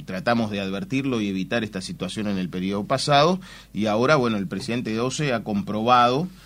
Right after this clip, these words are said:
eh, es un especialista en el tema además, pero los números están allí para quien quiera consultarlos,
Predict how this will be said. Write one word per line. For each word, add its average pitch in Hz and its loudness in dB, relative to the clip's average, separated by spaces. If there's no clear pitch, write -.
eh, 87 -6
es - -10
un 101 -4
especialista 101 -4
en 98 -4
el 95 -4
tema 135 -2
además, 151 2
pero 95 -4
los 87 -8
números 110 -2
están 104 -6
allí 110 -4
para 92 -4
quien 95 -6
quiera 104 -2
consultarlos, 135 2